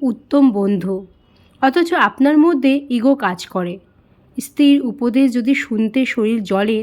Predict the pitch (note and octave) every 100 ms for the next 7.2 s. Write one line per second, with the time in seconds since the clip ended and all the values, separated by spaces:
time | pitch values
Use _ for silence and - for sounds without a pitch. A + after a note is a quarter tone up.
0 | A3 A3+ C4+ C4+ F3+ G3 C4 B3+ B3 C#4+
1 | - - - - B3 A#3+ D4 D#4 A3 A3
2 | A#3+ A#3 C#4+ G3+ A3 A#3+ A#3+ B3+ C#4 F#3+
3 | F#3 G#3+ B3 B3 A#3+ F#3 F3 G3 F#3 -
4 | _ _ _ _ _ _ _ _ _ -
5 | _ _ - - - D4+ C#4+ D#4 D4+ D4+
6 | B3+ G#3+ B3+ - A#3 G3+ B3 B3 G3+ F3
7 | A3 -